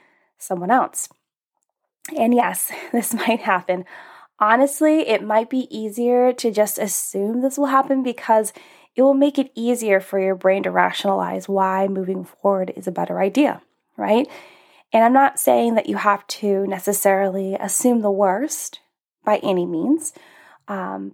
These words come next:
but I'm just saying that it's, it's easier for you to just think that, yeah, it, this possibly could happen again, and, you know, me, like, holding back forgiveness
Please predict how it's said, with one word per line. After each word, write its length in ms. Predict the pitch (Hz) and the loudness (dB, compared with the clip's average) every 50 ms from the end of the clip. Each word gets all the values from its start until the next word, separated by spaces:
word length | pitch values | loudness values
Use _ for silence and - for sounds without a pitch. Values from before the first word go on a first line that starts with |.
| _ - | _ 2
but 140 | 233 240 240 | 2 4 4
I'm 100 | 247 247 | 2 0
just 160 | 247 240 - | -2 -2 0
saying 260 | 262 247 240 233 202 | 2 2 2 2 2
that 140 | 214 214 208 | 0 0 0
it's, 180 | 214 208 - - | 0 -4 -8 -10
it's 160 | - - - - | -12 -12 -12 -8
easier 420 | - 254 269 262 262 240 214 202 196 | -6 -6 -4 -2 0 2 2 2 0
for 280 | - - - 208 202 | -4 -10 -12 -10 -10
you 180 | 202 196 196 196 | -8 -8 -10 -10
to 160 | - 208 202 | -8 -10 -8
just 500 | 185 208 214 202 - - - - - - _ _ _ _ _ _ _ _ _ _ _ _ _ _ _ _ _ _ _ _ | -6 -6 -6 -6 -6 -8 -10 -12 -14 -16 _ _ _ _ _ _ _ _ _ _ _ _ _ _ _ _ _ _ _ _
think 280 | - 294 277 277 - - | 0 0 0 0 0 2
that, 160 | 240 233 247 | 2 2 4
yeah, 340 | 240 277 262 226 214 202 - | 2 2 4 4 4 2 0
it, 140 | - 254 247 | -2 -4 -4
this 120 | 277 269 | -4 -6
possibly 440 | - - 247 262 262 - 233 247 240 | -2 0 -2 0 0 -2 -2 -2 -4
could 140 | 247 240 214 | -4 -6 -6
happen 260 | 202 208 - 214 202 | -6 -4 -4 -4 -6
again, 340 | 196 196 220 220 214 196 196 | -2 0 0 0 0 0 -2
and, 180 | 185 180 180 - _ _ _ _ _ _ _ _ _ _ _ _ - | -4 -6 -8 -10 _ _ _ _ _ _ _ _ _ _ _ _ -8
you 80 | 202 | -4
know, 140 | 196 190 196 | -2 -2 -2
me, 600 | 196 202 208 214 233 254 254 240 233 220 208 190 | -2 0 2 4 4 4 4 4 2 2 2 2
like, 180 | 185 190 185 - | 2 2 0 -2
holding 420 | - - 208 196 190 202 196 185 | -4 -4 -4 -4 -4 -4 -4 -2
back 260 | 180 175 175 185 - | -2 -2 -2 -4 -8
forgiveness 840 | - - 185 180 185 185 190 185 185 185 185 185 180 180 - - | -12 -14 -6 -2 -2 -2 0 -2 -4 -6 -4 -4 -6 -6 -8 -10